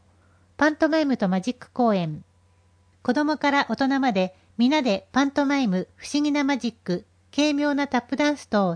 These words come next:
多彩な芸をお楽しみください。日時、三月三十日月曜。一、幼児、午前十一時から十一時四十五分。二、小学生以上、午後二時から三時。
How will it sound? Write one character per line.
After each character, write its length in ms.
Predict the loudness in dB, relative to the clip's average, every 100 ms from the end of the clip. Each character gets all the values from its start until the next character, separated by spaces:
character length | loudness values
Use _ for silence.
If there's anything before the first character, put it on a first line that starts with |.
| -4
多 140 | -6
彩 260 | 0 0 2
な 140 | 0
芸 240 | 0 2 2
を 80 |
お 60 | 0
楽 220 | 0 -2
し 100 | 0
み 100 | -2
く 80 | -2
だ 140 | -4 -2
さ 160 | -2
い。 120 | -2 -6 _ _ _ _ _ _ _
日 300 | -4 -2 -2
時、 200 | -2 -4 -8 _
三 280 | -2 0 0
月 160 | -4
三 280 | -4 0 0
十 140 | 2
日 300 | 0 0 -4
月 320 | -4 -4 -2 2
曜。 340 | 2 2 -4 _ _ _ _ _ -8
一、 440 | -8 -2 -4 -4 _ -2
幼 240 | 2 2
児、 240 | 0 -4 -6 _ _ -2
午 120 | 0
前 200 | 2 2
十 160 | 2 2
一 160 | 0
時 100 | -2
か 140 | -2 0
ら 160 | -2
十 160 | 0 0
一 220 | 2 -2
時 100 | 0
四 200 | 0 0
十 140 | -2 -2
五 140 | -2
分。 320 | -2 -4 -6 -12 _ _ _ _
二、 280 | 0 0 -2 _ _
小 240 | -2 0
学 220 | 0 -4
生 220 | -2 -2 0
以 60 |
上、 380 | 0 0 0 -6 _ _
午 120 | 0
後 100 | 2 0
二 120 | 0
時 120 | -4
か 100 | -2
ら 140 | -2
三 260 | -2 0 0
時。 220 | -2 -8